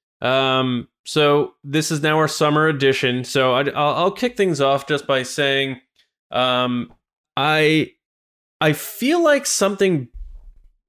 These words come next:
big can be coming, uh, announcement-wise, um, just because it's been so dry, not even just from a news perspective, but just, um, any buzz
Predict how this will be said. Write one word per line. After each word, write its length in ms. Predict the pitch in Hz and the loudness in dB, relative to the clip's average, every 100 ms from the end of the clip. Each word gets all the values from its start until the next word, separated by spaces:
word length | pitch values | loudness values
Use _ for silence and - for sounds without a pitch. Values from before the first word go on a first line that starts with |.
| _ 131 - | _ -8 -2
big 320 | 139 143 - | 0 0 -2
can 180 | 139 127 | -4 -2
be 120 | 120 | -4
coming, 640 | - 127 120 120 117 104 _ - | -2 0 0 0 -4 -8 _ -6
uh, 280 | 127 110 107 | -2 -2 -2
announcement-wise, 1160 | 120 120 127 120 123 95 110 113 113 113 101 - _ _ _ _ _ | -4 -2 -2 -2 -6 -4 -2 0 0 -2 -6 -14 _ _ _ _ _
um, 540 | 123 113 110 107 104 - | -4 -2 -2 -4 -8 -6
just 220 | 160 160 | -4 -4
because 800 | 190 160 - - 151 143 135 123 - | -4 -6 -8 -2 2 4 2 -2 -8
it's 200 | 131 - | -8 -4
been 160 | 127 | -4
so 480 | 117 - 131 127 139 | -4 -4 0 2 2
dry, 540 | 123 123 117 120 120 123 | -2 -2 0 2 0 0
not 180 | 180 | -2
even 180 | 262 285 | -2 -2
just 160 | 190 - | -4 -4
from 140 | 139 | -4
a 40 | 120 | -4
news 300 | 117 123 123 | -2 -4 -4
perspective, 580 | 117 - 113 110 113 110 | -8 -4 -4 -4 -8 -4
but 180 | 113 - | -4 -2
just, 540 | 131 123 123 - - _ _ _ _ _ | 0 0 0 -4 -14 _ _ _ _ _
um, 360 | 120 117 113 113 | -4 -2 -2 -2
any 180 | 139 196 | -2 -4
buzz 680 | 135 - 110 120 113 101 | -4 -4 0 2 0 -4